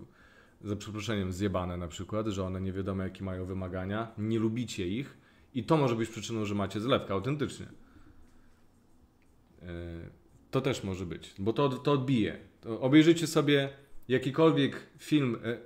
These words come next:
gościa, który mówi o Red Pillu, gdzie pokazują swoją mordę,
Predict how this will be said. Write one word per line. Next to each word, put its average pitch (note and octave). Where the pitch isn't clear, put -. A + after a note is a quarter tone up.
gościa, B2+
który A2+
mówi A#2+
o A2
Red G#2
Pillu, A#2
gdzie A2
pokazują A#2
swoją A2
mordę, G2+